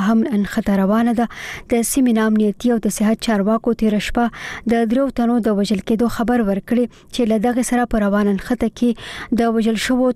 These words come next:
تنانو شمیر اووه دېرشو ته رسېدلی او تر سلو زیات کسان دواړو خواو ته ژوبل شوي دي. د سیمې مشران وایي په بشارو کې ډزبندي وشوه، خو د دغې باوجود په نورو سیمو کې جګړه روانه ده. په پاړه چنار کې د شیعهګانو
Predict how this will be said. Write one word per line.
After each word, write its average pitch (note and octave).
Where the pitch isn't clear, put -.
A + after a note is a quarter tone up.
تنانو G#3
شمیر A#3
اووه A3+
دېرشو G#3+
ته G#3
رسېدلی A3+
او -
تر G#3
سلو A#3+
زیات A#3
کسان A#3
دواړو G3+
خواو A3+
ته A#3
ژوبل A3+
شوي G#3
دي. G3
د B3
سیمې C4
مشران A3+
وایي B3
په G#3+
بشارو A3
کې B3
ډزبندي G#3
وشوه، A#3
خو A#3+
د G#3+
دغې A#3
باوجود A#3+
په G3+
نورو G#3
سیمو A#3
کې A#3
جګړه G#3+
روانه G#3
ده. G3
په A#3+
پاړه A#3+
چنار B3
کې B3+
د G#3+
شیعهګانو A3+